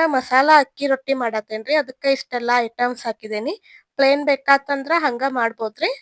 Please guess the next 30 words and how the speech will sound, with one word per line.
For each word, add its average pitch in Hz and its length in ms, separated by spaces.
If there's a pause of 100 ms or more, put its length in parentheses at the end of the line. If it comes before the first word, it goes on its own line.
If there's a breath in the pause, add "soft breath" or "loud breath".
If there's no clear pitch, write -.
(140)
ಇದ್ 240 160
ಮಸಾಲಾ 247 440
ಅಕ್ಕಿ 247 300
ರೊಟ್ಟಿ 214 340
ರೀ. 208 140 (300)
ಈಗ 254 100
ಇದ್ನು 285 260 (360)
ನೋಡ್ಬೋದ್ರಿ, 277 560 (100)
ನಾದಿದ್ದೆಲ್ಲಾ 262 680
ಆಗೇತ್ರಿ. 247 460 (360)
ಈ 262 60
ತರ 262 260
ತೆಳುವಾಗಿರ್ಬೇಕ್ರಿ 247 960
ಅದ. 214 160 (600)
ಈಗ 269 180
ಹೆಂಗ್ 269 260
ಮಾಡೋನು 302 340
ನೋಡೋನು 226 400
ಬರ್ರಿ. 214 300 (240)
ಒಂದ್ 262 240
ಹೋಳ್ಗಿ 247 300
ಸೀಟ್ 277 300
ತಗೊಂಡೇನ್ರಿ, 226 560 (460 soft breath)
ಅದಕ್ಕ 240 360
ಎಣ್ಣಿ 240 280
ಹಚ್ಚಾಕತ್ತೇನ್ರಿ. 233 760 (1200)
ಚಲೋ 254 260
ತಮ್ಮೆ 302 360
ಎಣ್ಣಿ 247 260
ಹಚ್ಚ್ರಿ, 285 360